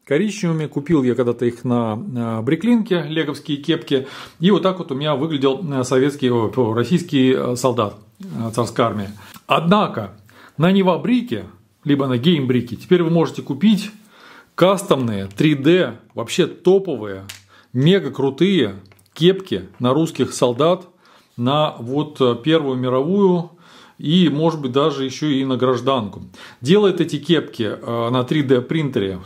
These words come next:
вот, в, э, моноцвете и цветные делает Game Brick. Тоже, я думаю, что постоянные зрители, да и вообще фанаты этой темы знают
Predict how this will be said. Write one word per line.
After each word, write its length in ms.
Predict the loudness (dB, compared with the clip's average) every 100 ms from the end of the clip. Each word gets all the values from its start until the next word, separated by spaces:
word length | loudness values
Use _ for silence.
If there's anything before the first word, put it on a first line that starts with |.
| -4
вот, 160 | -2
в, 220 | -2 -2 0
э, 560 | 2 2 -2 -6 -8
моноцвете 800 | -2 2 2 0 -6 -4 -2 -2
и 140 | -4 -6
цветные 380 | -4 -2 0 2
делает 340 | 2 2 -2
Game 320 | -2 -2 -2
Brick. 300 | -2 -2 -4 -10 -20 -20 -20 -20 -20 0
Тоже, 240 | 2 2 2
я 40 |
думаю, 220 | 2 0
что 500 | 0 2 2 2 -2 -8
постоянные 460 | -8 -2 -2 0 -4
зрители, 440 | -2 -2 -2 -2
да 120 | 0
и 20 |
вообще 200 | -2 -2
фанаты 320 | -4 -2 -2 -2
этой 140 | -6
темы 300 | -2 -2 -2
знают 400 | -2 -2 -4 -6